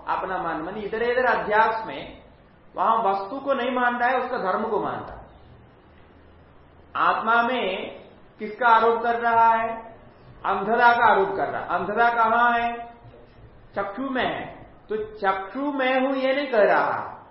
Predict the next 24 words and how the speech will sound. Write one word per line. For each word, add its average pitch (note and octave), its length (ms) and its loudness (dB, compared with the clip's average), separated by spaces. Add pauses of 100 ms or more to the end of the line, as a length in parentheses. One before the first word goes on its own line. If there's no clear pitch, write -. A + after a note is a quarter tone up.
(300)
किंतु A3 280 -6 (640)
अंध A3+ 280 -2 (120)
मैं A#3 200 0
हूं, A3+ 200 0
अंधा G#3 360 4
मैं A3 200 0
हूं - 120 -4
कह C#3+ 180 -6
रहा। - 200 -10 (2000)
इसमें F3+ 200 -8
अंदर G#3+ 240 -2
मालूम A3+ 260 -2
पड़ा A#3+ 160 -2
क्या B3 160 -4 (1500)
है? F#3 160 -16 (480)
वो F3+ 120 -6
है F#3 240 0
अपने B3 260 0
शरीर B3 360 -2
में, G#3+ 220 -4
वो A3+ 120 -4
बात A3 280 2
अलग F3+ 220 -2
है, D#3+ 120 -6